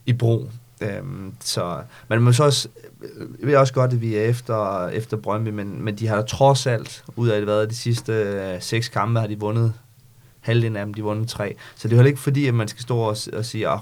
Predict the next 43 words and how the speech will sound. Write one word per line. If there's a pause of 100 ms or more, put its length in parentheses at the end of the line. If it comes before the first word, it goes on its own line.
kun
tabte
en,"
ikke?
Altså,
så
det,
det
er
jo
heller
ikke
fordi,
man
skal
stå
og
sådan
og
male, (200)
øh, (100)
du
ved,
fanden
på
væggen. (500)
Det
er
bare,
man
har
bare
ønsket, (240)
du
ved,
lige
lidt
mere. (120)
Det,
det
er
mere
det,